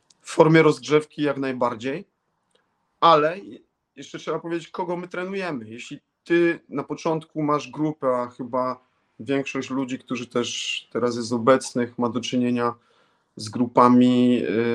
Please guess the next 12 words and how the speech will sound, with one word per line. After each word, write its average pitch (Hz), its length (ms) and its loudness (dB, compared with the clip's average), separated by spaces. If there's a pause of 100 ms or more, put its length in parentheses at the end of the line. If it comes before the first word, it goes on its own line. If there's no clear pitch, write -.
e, 117 60 -2
zawodników 117 880 -2
o 113 120 0
różnym 120 600 2 (540)
poziomie, 123 640 2 (540)
trzeba 147 420 2
to 143 420 -4
umiejętnie, 143 760 -4
e, 139 560 -6
dostosować. 139 760 -4
To 117 80 -18
znaczy, 127 480 -10